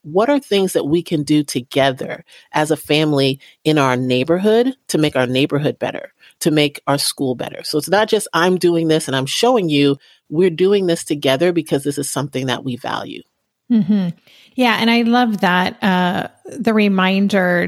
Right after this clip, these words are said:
Speaker 2: to look deeper, um, into the systems. And as you're saying that, I'm, was remembering, uh, the conversation with Cornelius Minor on the Parenting in Place. And that
Speaker 1: Mm-hmm.
Speaker 2: really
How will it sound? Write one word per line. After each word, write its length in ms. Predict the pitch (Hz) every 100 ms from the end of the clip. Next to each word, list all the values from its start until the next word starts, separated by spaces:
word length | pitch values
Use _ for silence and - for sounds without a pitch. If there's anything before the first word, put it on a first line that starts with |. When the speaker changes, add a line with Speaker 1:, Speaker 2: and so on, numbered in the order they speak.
| 170
Speaker 2:
to 300 | 190 180 -
look 360 | 220 196 180 196 -
deeper, 680 | 196 190 - - 214 214 - - _ _
um, 480 | - 185 180 175 175 -
into 720 | 208 185 - 190 170 175 170 -
the 140 | - 196
systems. 600 | - 196 - 196 190 196
And 240 | 208 190
as 340 | 202 - 202 180
you're 400 | 180 175 180 -
saying 340 | - 196 185
that, 140 | 170
I'm, 340 | 175 170 170 - _ -
was 360 | 226 185 185
remembering, 640 | 190 185 185 180 175 180 185
uh, 300 | 180 175 190
the 140 | 202
conversation 800 | 180 190 180 - 180 190 175 175 - _ _
with 360 | 196 185 180 -
Cornelius 720 | - 190 180 175 180 180 -
Minor 360 | 180 180 175 170
on 180 | 175
the 80 | 170
Parenting 440 | - 185 170 170 170
in 100 | 175
Place. 440 | 254 269 262 -
And 340 | 202 180 233 - - - -
that 260 | 196 190
Speaker 1:
Mm-hmm. 80 | 202
Speaker 2:
really 420 | 208 202 185 180